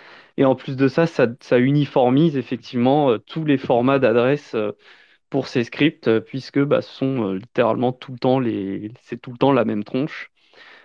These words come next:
Euh, aussi, un avantage, euh, de Taproot, c'est qu'on revient à du pay to public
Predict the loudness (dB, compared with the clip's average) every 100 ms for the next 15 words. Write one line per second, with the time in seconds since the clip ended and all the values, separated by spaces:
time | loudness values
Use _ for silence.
0 | -4 2 2 2 0 2 2 4 4 2
1 | 0 2 2 2 0 0 0 -4 _ _
2 | _ -4 -2 2 0 0 -4 -4 -4 -4
3 | 0 0 2 2 2 4 2 2 0 -2
4 | -8 -2 0 0 -8 -8 -6 -4 -6